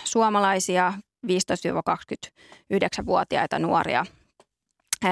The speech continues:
edustava, edustava, tota, tutkimus. Ja siellä on kysytty jo jonkin aikaa, ää, nuorten tyytyväisyydestä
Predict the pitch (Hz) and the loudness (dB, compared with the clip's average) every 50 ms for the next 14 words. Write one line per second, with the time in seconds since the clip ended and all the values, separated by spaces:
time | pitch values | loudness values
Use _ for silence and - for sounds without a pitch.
0 | 175 - - 160 196 - 90 - - - 123 127 131 - - _ _ _ - - | 2 2 2 0 0 0 0 -4 -2 -2 -2 -2 -2 -4 -4 _ _ _ -20 -20
1 | - - - - _ _ _ - - 202 208 202 202 202 - - - 175 175 175 | -20 -20 -20 -20 _ _ _ -2 0 0 2 2 0 0 -2 -2 -2 0 0 0
2 | 165 - - 151 180 - - 165 - - 202 202 196 - - - 76 62 58 - | -2 -2 -4 -6 -4 -2 -2 -2 0 0 0 0 0 -2 -4 -4 -4 -2 -4 -4
3 | - - - - - - - - - 147 196 208 208 214 208 196 - _ _ _ | -4 -4 -4 -6 -8 -16 -20 -12 -6 -2 0 2 4 4 2 2 0 _ _ _
4 | _ _ _ - - - - 302 330 339 311 254 220 196 - _ _ - - 214 | _ _ _ -4 -2 0 2 4 4 4 4 4 2 0 -2 _ _ -2 0 2
5 | 214 214 196 220 - - _ _ _ _ _ _ - 226 214 214 220 208 202 _ | 2 2 0 -2 -6 -10 _ _ _ _ _ _ 0 2 2 4 4 2 0 _
6 | _ - 175 170 - _ _ - - - - - - - _ - - 208 220 214 | _ 0 0 0 0 _ _ -20 -20 -20 -20 -20 -20 -20 _ -2 0 2 4 4
7 | 220 220 214 214 196 180 185 180 180 170 170 - - 147 - 131 - 196 202 - | 4 4 2 0 0 2 2 2 2 2 0 -2 0 0 2 2 0 -2 -4 -6
8 | - - - - 196 190 185 185 - 202 - - _ 247 311 294 214 202 202 - | -12 -6 -2 0 2 2 2 0 0 -4 -10 -14 _ -12 -4 0 2 2 2 0
9 | - 175 - 180 180 175 170 175 - - - - 190 - - - - 208 - - | -2 -4 -2 0 -2 0 -2 -2 -2 -2 -2 -2 -4 -6 -6 -4 -4 -4 -4 -4
10 | - 190 | -4 -6